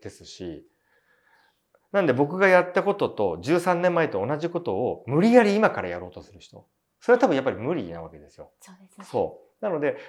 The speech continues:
Speaker 1: なんかこの辺に運を、なんか、つかめる、つかれ-、つかめないっていうような、なんかちょっとね、僕は差があるんじゃないのかなと。なので、この、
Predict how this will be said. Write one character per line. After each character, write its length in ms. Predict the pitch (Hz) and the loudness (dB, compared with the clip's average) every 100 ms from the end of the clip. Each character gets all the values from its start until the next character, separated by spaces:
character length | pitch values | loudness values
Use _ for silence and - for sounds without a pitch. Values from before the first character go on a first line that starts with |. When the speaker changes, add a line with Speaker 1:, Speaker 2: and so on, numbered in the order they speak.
| - | -6
Speaker 1:
な 80 | 208 | -6
ん 60 | |
か 60 | 147 | -6
こ 180 | - 220 | -6 -4
の 100 | 269 | -4
辺 200 | 262 285 247 | -4 -6 -8
に 300 | 240 151 - - _ _ _ _ - | -6 -6 -8 -18 _ _ _ _ -4
運 340 | 202 127 92 | -2 -2 -4
を、 320 | 110 95 - - - _ _ - | -2 -2 -4 -14 -20 _ _ -12
な 80 | 117 | -10
ん 40 | |
か、 240 | - 78 - _ _ _ _ _ _ | -8 -10 -14 _ _ _ _ _ _
つ 80 | - | -18
か 160 | - 147 | -10 -4
め 160 | 147 | -4
る、 220 | 101 78 - _ _ _ _ _ | -4 -8 -12 _ _ _ _ _
つ 120 | - | -14
か 140 | 123 | -6
れ-、 220 | 120 117 - | -4 -6 -10
つ 100 | - | -20
か 140 | - 120 | -12 -8
め 140 | 120 | -6
な 120 | 95 | -8
い 60 | 85 | -10
っ 20 | |
て 160 | 82 85 | -14 -14
い 180 | 85 87 | -12 -10
う 40 | |
よ 140 | 92 | -10
う 20 | 85 | -12
な、 100 | 85 | -14
な 60 | |
ん 40 | 85 | -16
か 60 | |
ち 100 | 85 | -18
ょ 20 | |
っ 20 | 85 | -18
と 60 | |
ね、 80 | 80 | -18
僕 180 | 80 - | -18 -20
は 60 | - | -16
差 180 | - | -12
が 200 | 95 98 | -10 -10
あ 40 | 123 | -8
る 120 | 104 | -10
ん 40 | |
じ 60 | 85 | -10
ゃ 40 | |
な 120 | 90 82 | -14 -14
い 20 | |
の 80 | 78 | -18
か 100 | 82 | -18
な 180 | - | -18
と。 240 | - - - _ _ _ _ | -18 -20 -20 _ _ _ _
な 100 | 185 | -6
の 100 | 175 | -4
で、 100 | 185 | -4
こ 120 | 180 131 | -4 -2
の、 160 | 110 | -4